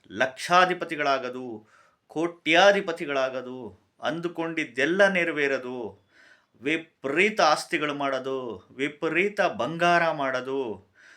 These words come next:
ವಾಹನಗಳು ಮಾಡೋದು, ಆ, ಸೈಟು, ಮನೆ, ಭೂಮಿ, ಎಲ್ಲ ಲಕ್ಸುರಿ ಲೈಫ್, ಐಷಾರಾಮಿ ಜೀವನ ಮಾಡೋದು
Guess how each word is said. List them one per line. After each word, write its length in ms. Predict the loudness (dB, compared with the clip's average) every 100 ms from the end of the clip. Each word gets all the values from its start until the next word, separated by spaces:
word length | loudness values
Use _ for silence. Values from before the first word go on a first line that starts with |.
| _ _
ವಾಹನಗಳು 720 | -2 4 4 4 0 0 -2
ಮಾಡೋದು, 760 | 0 0 0 -4 -6 -8 -10 _ _ _ _
ಆ, 160 | -4 -4 -4 -10 _ _ _ _ _ -2
ಸೈಟು, 520 | 0 0 -2 -6 -4
ಮನೆ, 560 | -4 -2 -2 -4 -6
ಭೂಮಿ, 540 | -6 -8 -8 -8 -10 -12 _ _ -8
ಎಲ್ಲ 360 | -6 -4 0 2 2 -2 _ -20 _ _
ಲಕ್ಸುರಿ 760 | -2 0 0 -4 -2 0 2 2
ಲೈಫ್, 600 | 4 4 0 -12 _ 0
ಐಷಾರಾಮಿ 840 | 0 -2 0 4 4 2 0 -8
ಜೀವನ 300 | -4 -6 -4
ಮಾಡೋದು 680 | -4 -2 -4 -4 -6 -8